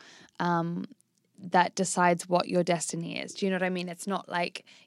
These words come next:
you needed to be in this place so that this person could do that. That's not the case with you, right? There's a lot of people where, like, "I needed to go to this workout so that I could bump into this person." Like, it's not the case with you. It's like you could be anywhere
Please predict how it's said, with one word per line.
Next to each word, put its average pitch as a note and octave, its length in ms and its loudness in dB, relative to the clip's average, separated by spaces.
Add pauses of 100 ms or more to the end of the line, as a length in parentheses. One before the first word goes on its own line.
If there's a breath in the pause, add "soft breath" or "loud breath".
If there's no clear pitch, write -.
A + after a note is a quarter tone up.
you G3 180 0
needed G3+ 380 4
to - 80 -6
be F#3+ 180 -2
in F#3+ 140 2
this G3 180 2
place F#3+ 320 0
so G3 80 0
that F#3 140 -2
this F#3 140 2
person F3+ 340 -6
could F3+ 100 -4
do F3 120 0
that. F3 260 2
That's - 220 -4
not F3 160 -6
the - 60 -12
case E3 280 -4
with F3 140 -10
you, - 180 -8
right? - 240 2
There's F3 160 0
a F#3 60 4
lot F3+ 160 4
of E3+ 80 0
people F3 320 -2
where, E3+ 180 4
like, - 340 -2 (440 loud breath)
"I F#3 180 2
needed F#3 380 4
to G3 80 0
go F#3 340 8
to F3+ 180 -2
this F3 400 2 (280 loud breath)
workout F#3+ 560 6
so - 100 -2
that F3+ 120 6
I F3+ 80 4
could F3+ 200 0
bump F3+ 260 4
into F3+ 220 -2
this F3+ 240 2
person." F3 440 0
Like, - 180 -6
it's F3+ 160 -8
not F3+ 160 -2
the - 80 -18
case E3+ 240 -8
with E3 120 -10
you. F3 60 -6
It's F3+ 120 -10
like E3+ 120 -12
you F3+ 80 -8
could F3 140 -4
be F#3+ 200 -8
anywhere G3 560 4